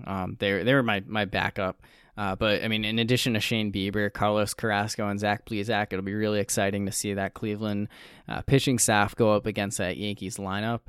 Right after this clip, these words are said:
in a, a matchup between two teams that I think are more than capable of making a run all the way to the World Series. Uh, but for my most interesting matchup,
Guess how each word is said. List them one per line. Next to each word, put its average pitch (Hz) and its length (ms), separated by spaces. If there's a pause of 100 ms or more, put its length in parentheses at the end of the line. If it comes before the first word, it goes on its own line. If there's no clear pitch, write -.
in 107 160
a, 95 240
a 107 60
matchup 113 460
between 101 500 (640)
two 170 220
teams 160 460
that 113 340 (260)
I 104 80
think 131 240
are 107 240 (300)
more 123 440
than 107 180
capable 98 560
of 98 140
making 98 380
a 95 80
run 95 300
all 92 140
the 95 60
way 90 140
to 52 120
the 53 100
World 50 220
Series. - 500 (460)
Uh, 101 160
but - 180
for 135 140
my 127 300
most 120 300
interesting 107 380
matchup, 98 500